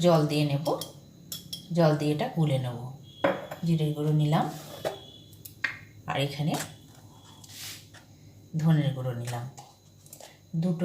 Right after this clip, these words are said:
এবার জল দিয়ে মিশিয়ে নেব। এর মধ্যে অল্প পরিমাণে জল দিচ্ছি, জল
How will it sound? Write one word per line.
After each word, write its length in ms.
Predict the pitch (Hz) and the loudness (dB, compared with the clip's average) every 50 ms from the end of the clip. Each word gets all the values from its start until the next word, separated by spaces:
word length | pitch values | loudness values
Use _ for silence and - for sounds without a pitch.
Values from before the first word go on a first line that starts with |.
| 170 160 | 4 4
এবার 180 | 160 196 - - - - - - - - - - 147 147 | 6 4 4 4 2 -6 -14 -18 -20 -16 -10 -6 -2 0
জল 180 | 147 139 135 131 127 | 2 2 2 2 0
দিয়ে 120 | 143 208 311 - | -2 -2 -2 0
মিশিয়ে 320 | - 165 - - - 131 123 - | -2 -2 -2 -2 -2 2 2 2
নেব। 140 | - 131 135 139 - - - - - - - - - - - - - - - - - - - - - - - - - - - - - - - - - - - - - - - - - - - - - - - - - - - - - - - - - - - - - - - - - - - - - - - - - - - - - - - - - - - - - - - - - - - - 202 | 2 2 -2 -6 -10 -12 -14 -16 -16 -14 -14 -12 -14 -14 -16 -18 -18 -16 -14 -14 -14 -14 -16 -20 -18 -16 -16 -16 -16 -18 -20 -20 -20 -20 -20 -20 -20 -20 -20 -20 -16 -12 -10 -10 -10 -10 -12 -14 -20 -20 -20 -20 -20 -20 -20 -20 -20 -20 -20 -20 -20 -20 -20 -20 -20 -20 -20 -18 -16 -14 -14 -14 -14 -18 -20 -20 -20 -20 -20 -20 -20 -20 -20 -20 -20 -20 -20 -20 -20 -20 -20 -20 -20 -20 -14 -8 -4
এর 60 | 196 190 | -2 0
মধ্যে 280 | 190 180 170 165 180 208 285 - - - - - - - - - - - - - - - - - 175 | 0 0 -2 -2 -2 -2 -2 -4 -4 -12 -18 -20 -20 -20 -20 -20 -20 -20 -20 -20 -20 -12 -4 -2 -2
অল্প 120 | 170 - 180 165 | -2 -2 -4 -2
পরিমাণে 300 | - 175 175 170 165 160 156 151 170 | -2 0 2 2 2 2 2 4 4
জল 140 | 160 156 156 156 160 | 4 4 4 2 0
দিচ্ছি, 340 | 160 - - - - - 381 523 - - - - - - - - - - - - - - - - - - - - - - - - - - - - - - - - - - - - - - - - - - - - - - - - - 175 165 | -2 -2 -2 -4 0 0 0 0 -2 -6 -16 -12 -12 -12 -12 -12 -20 -20 -20 -20 -20 -20 -20 -20 -20 -20 -20 -20 -18 -18 -16 -16 -16 -16 -16 -16 -16 -12 -10 -8 -6 -6 -8 -8 -10 -14 -16 -16 -16 -14 -14 -14 -14 -14 -12 -8 -4 0 2
জল 160 | 175 160 156 | 4 4 4